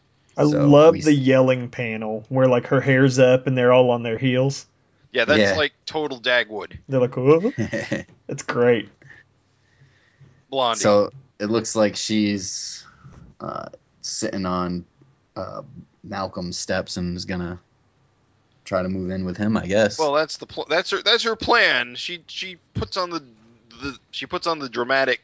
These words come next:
Speaker 3: uh, scene, and then, uh, she's gonna go move in with Malcolm.
Speaker 1: Oh, I'm so excited.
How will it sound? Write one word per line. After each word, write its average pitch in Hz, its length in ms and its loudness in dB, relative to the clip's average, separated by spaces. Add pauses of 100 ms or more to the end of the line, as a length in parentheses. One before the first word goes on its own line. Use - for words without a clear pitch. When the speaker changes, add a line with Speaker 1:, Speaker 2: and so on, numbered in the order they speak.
(100)
Speaker 3:
uh, 107 540 0
scene, 117 460 -6
and 110 120 -8
then, 113 200 -2
uh, 107 260 -2 (340)
she's 135 140 -10
gonna 139 140 0
go 127 140 2
move 127 200 -2
in 123 140 2
with 107 200 -4 (120)
Malcolm. 117 520 0 (1000)
Speaker 1:
Oh, 208 380 0
I'm 320 100 -8
so 214 300 6
excited. - 640 4